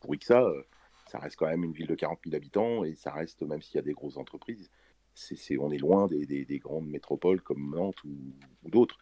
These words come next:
Et forcément, si tout le monde n'est pas derrière le, le, le club, ça peut pas fonctionner. Vous pouvez regarder toutes les périodes fastes du club de V A depuis la guerre. Euh, euh,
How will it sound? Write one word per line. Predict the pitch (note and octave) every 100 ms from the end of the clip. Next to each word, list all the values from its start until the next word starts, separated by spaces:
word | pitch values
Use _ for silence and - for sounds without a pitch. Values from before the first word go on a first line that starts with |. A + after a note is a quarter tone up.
| - _ _
Et | -
forcément, | D2+ F2 - F#2 G#2+
si | G#2 -
tout | - G2+
le |
monde | G2 F#2
n'est |
pas | E2 E2
derrière | D#2+ D2+ E2 F2 D#2
le, | D2
le, | C#2+ C#2+
le | C2+
club, | D2 A#2 A#2+ - _ _ _ _ _
ça | F#2
peut | -
pas | - E2
fonctionner. | E2 - - A#2+
Vous | F#2+
pouvez | F#2+ A2
regarder | A2 A2 G#2+ A2
toutes | - -
les | A2
périodes | - F#2 G2 F#2
fastes | - G2 F2+ - -
du | C#2+ E2
club | - F2 D#2+ -
de |
V | D2+ D#2+
A | E2 D#2+
depuis | D2 - - C#2
la | C#2+
guerre. | D#2+ F2 G#2 _ _ _ _ _ _ _ -
Euh, | C2+ B2+ C#2+ - -
euh, | C#3+ - - _ _ -